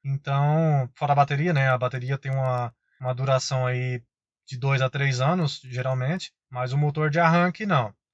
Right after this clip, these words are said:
Então não tem como estipular quanto tempo a mais, é, dura fazendo esse procedimento. Mas, como é bom fazer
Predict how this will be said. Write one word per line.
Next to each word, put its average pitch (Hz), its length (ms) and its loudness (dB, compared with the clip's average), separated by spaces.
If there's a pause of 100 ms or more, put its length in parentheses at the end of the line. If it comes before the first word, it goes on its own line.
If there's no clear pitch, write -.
(120)
Então 143 280 -4
não 202 100 -4
tem 208 160 -8
como 196 240 -4
estipular 165 560 2
quanto 175 340 -6
tempo 151 320 -4
a 147 60 2
mais, 127 560 0 (380)
é, 131 340 0
dura 143 420 2
fazendo 131 420 0
esse - 140 -6
procedimento. 143 600 -2 (160)
Mas, 175 420 0
como 160 240 0
é 147 60 2
bom 147 160 2
fazer 143 560 2